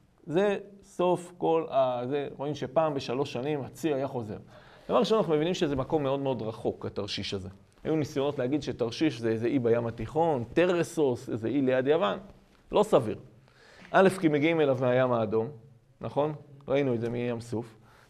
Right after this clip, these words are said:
זה אחד. שתיים, המסע הוא של שלוש שנים, שנה וחצי לכל כיוון. זה חתיכת מסע. רוב הסיכויים שמדובר על אזור במערב אפריקה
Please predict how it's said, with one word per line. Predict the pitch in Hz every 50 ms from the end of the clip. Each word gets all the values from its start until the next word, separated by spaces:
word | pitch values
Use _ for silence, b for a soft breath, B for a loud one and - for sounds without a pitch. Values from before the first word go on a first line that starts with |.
| b
זה | 135 135
אחד. | 127 - 123 113 120
שתיים, | 117 - - - 208 202 175 170 165 151
המסע | 139 139 135 - 190
הוא | 180 165 156
של | - - 143 127
שלוש | - - 123 131 147 147 -
שנים, | 135 131 139 123 98 - - -
שנה | - - 123 135 151 143
וחצי | 135 - 156 147 147 151 131
לכל | 123 127 123 139 139 135
כיוון. | 139 139 156 190 165 117 196 - - - -
זה | - 135 156 143 139 135
חתיכת | 135 135 120 117 127 113 117 107
מסע. | 107 113 123 - - 196 143 - - B B B B B B B
רוב | - 220 208
הסיכויים | 202 - 175 - 170 175 175
שמדובר | - 160 139 131 139 147 147 143
על | 131 123
אזור | 127 113 143 139
במערב | 131 127 120 117 107 101 113 113 117 123 123 117 120
אפריקה | 117 120 117 - - 117 113 113 -